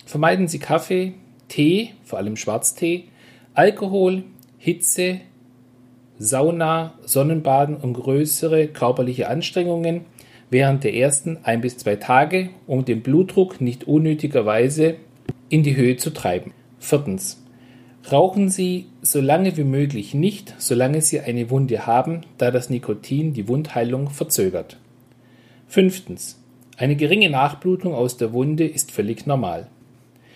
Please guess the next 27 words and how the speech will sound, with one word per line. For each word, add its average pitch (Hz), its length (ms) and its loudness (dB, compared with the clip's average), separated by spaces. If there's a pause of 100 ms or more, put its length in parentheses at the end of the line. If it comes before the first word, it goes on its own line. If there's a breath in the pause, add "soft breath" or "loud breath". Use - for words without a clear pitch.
(240 soft breath)
Sechstens. 147 800 0 (500 loud breath)
Kühlen 196 300 4
Sie 170 100 0
nur 180 180 2
die 170 220 -2
ersten 160 260 2
Stunden 160 460 -2
nach 127 220 -4
der 123 120 0
Operation. 117 680 -2 (380)
Den 131 140 -2
Kühlbeutel 185 760 2 (240)
bitte 131 240 -2
nicht 151 260 -2
länger 147 420 2 (400 loud breath)
als 131 220 2
eine 120 320 -2
halbe 170 240 6
Minute 151 480 2
auf - 140 -4
einer 123 260 -4
Stelle 120 300 2
belassen, 127 480 0
damit 139 320 0
keine 120 340 0
Unterkühlung 131 680 -2
entsteht. 107 560 -6